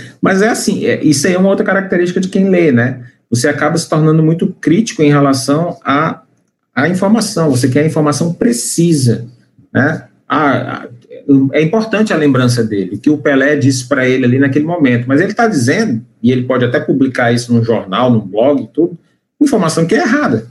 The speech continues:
Que ele, "Ah, foi em sessenta e sete contra o Ceará, não existiu esse jogo." Basta uma rápida pesquisa e você vai ver que não existiu esse jogo em sessenta e sete. Pode ter sido outro ano, teve em setenta e dois, por exemplo. Será que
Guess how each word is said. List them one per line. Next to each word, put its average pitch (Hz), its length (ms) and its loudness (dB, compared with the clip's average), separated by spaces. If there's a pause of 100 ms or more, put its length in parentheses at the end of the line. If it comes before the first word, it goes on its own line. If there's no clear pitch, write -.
Que - 80 -4
ele, 120 140 2
"Ah, 156 220 0
foi 143 160 -2
em - 20 0
sessenta 151 380 -2
e 151 40 0
sete 147 240 -2
contra 185 140 -6
o - 40 -10
Ceará, 123 260 0
não 123 200 4
existiu - 520 0
esse 117 160 0
jogo." 104 320 0 (340)
Basta 117 300 -2
uma 151 140 2
rápida 139 320 0
pesquisa 139 560 0 (500)
e 127 40 2
você 135 180 2
vai 147 180 2
ver 139 120 0
que 139 80 -6
não 175 80 -4
existiu 190 340 2
esse 175 160 -2
jogo 110 420 -2
em 131 140 2
sessenta 120 380 0
e - 20 -2
sete. 95 300 -2
Pode 110 220 0
ter 123 100 0
sido 139 240 2
outro 233 260 2
ano, 135 260 2
teve 123 180 2
em 147 40 2
setenta 214 380 -2
e - 40 2
dois, 139 260 2
por 113 120 -12
exemplo. 107 180 -10
Será 156 180 0
que 180 240 0